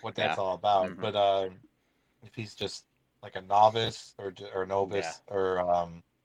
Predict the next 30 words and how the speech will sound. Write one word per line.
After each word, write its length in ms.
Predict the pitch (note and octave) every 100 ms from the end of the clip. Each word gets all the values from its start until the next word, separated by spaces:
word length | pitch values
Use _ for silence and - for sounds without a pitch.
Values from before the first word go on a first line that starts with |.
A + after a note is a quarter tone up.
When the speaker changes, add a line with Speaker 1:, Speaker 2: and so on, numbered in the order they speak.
| _ _ -
Speaker 1:
or, 340 | G2 F2 E2 _ _ _ _
or 80 | B2+
it's 80 | A#2
a 60 | A2
confidence 560 | - A#2 G#2 F#2+ F2
issue 280 | G2 - F2+
with 160 | F2 -
him, 120 | F2+
I 80 | F2
think. 320 | - G2 E2+
Speaker 2:
Yeah. 120 | D#2+
Speaker 1:
Um, 560 | G2+ G2 F#2+ F#2 F2+ F2 _ _ _ _ _ _ _ _ -
yeah, 180 | E3+ D3+
so 140 | D#3
he 80 | D3+
lands 260 | D3+ D#3 D3+
on 120 | D3 C#3
Earth, 460 | C#3 C3+ C3+ B2+ -
and, 420 | B2 A#2+ A#2+ A#2
you 80 | A2+
know, 60 | A2
he 80 |
sees 220 | G#2+ C3 A#2
these 100 | G#2+
two 220 | - A#2+
kids 400 | - A#2+ A2+ G#2+
that 100 | G#2+
are 60 | F#2+
trying 280 | A2 G#2+ G2+
to 300 | F#2 F#2